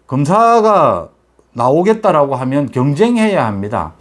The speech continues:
지금 그 경쟁에서 현역 의원들이 밀린다면 또는 신인들이니까 가산점을 좀 줘야 합니다. 그런 가산점을 준 상태에서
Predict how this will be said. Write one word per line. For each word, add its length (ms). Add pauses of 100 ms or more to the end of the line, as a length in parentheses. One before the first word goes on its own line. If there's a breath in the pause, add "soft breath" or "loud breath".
지금 200
그 160
경쟁에서 640
현역 340
의원들이 520
밀린다면 1040
또는 240
신인들이니까 1040
가산점을 600
좀 200
줘야 300
합니다. 360
그런 220
가산점을 640
준 180
상태에서 720